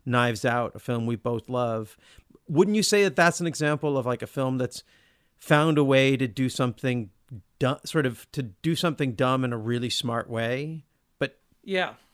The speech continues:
Speaker 1: he's not, it's not a smart movie, in a, the sense that, like, it demands anything of you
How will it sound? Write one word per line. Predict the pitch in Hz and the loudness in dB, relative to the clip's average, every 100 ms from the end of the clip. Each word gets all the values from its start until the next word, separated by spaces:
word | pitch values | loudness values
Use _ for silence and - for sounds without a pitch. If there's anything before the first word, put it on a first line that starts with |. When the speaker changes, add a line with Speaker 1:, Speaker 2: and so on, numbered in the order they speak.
| _ _ - | _ _ -4
Speaker 1:
he's | 202 | 0
not, | 196 247 | 4 4
it's | 214 269 | 4 2
not | 262 | 2
a | |
smart | - 160 151 175 135 | 2 2 4 4 4
movie, | 147 143 110 110 - _ _ - | 0 0 -4 -10 -16 _ _ -4
in | 131 | -2
a, | 131 | -2
the | 113 139 | -2 -6
sense | - 139 - | -2 -2 -2
that, | 139 | -4
like, | 127 120 - _ _ - | -2 -4 -6 _ _ -6
it | 135 | 0
demands | 151 131 135 135 127 - | 2 4 6 4 0 -4
anything | 135 147 139 - 110 | -2 0 0 -2 -4
of | 110 101 | -4 -6
you | 107 101 110 | -6 -8 -10